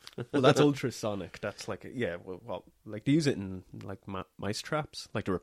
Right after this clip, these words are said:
Speaker 2: to
Speaker 1: Yeah.
Speaker 2: repel mice and stuff. Uh, theoretically, it c-, maybe that is all you need. If you surrounded your property in that, it could just keep them away.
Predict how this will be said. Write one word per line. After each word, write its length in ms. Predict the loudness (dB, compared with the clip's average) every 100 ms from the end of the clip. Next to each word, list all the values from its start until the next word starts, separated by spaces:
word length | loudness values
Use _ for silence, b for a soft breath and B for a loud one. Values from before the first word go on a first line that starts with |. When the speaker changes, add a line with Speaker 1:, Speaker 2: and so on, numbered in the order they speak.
| -4
Speaker 2:
to 140 | -2
Speaker 1:
Yeah. 80 | 0 2
Speaker 2:
repel 200 | 2 2
mice 360 | 0 -2 -4
and 100 | -10
stuff. 380 | -10 -8 -8 -10 -20 B B B B B B -2
Uh, 380 | 0 2 0 -2 _ _ _
theoretically, 680 | 0 4 6 6 2 0 -6
it 60 | -6
c-, 100 | -4
maybe 240 | 0 0 0
that 200 | -4 -6 _ _ -6
is 200 | -4 -2
all 160 | -2 -2
you 60 |
need. 180 | -4 -4
If 120 | -4
you 60 | -4
surrounded 380 | -2 0 -2 -4
your 100 | -4
property 440 | -2 -2 -6 -6
in 100 | -4
that, 180 | -4 -6
it 140 | -8
could 220 | -4 -4
just 220 | -4 -10 -8
keep 160 | -8
them 140 | -6 -6
away. 420 | -2 0 0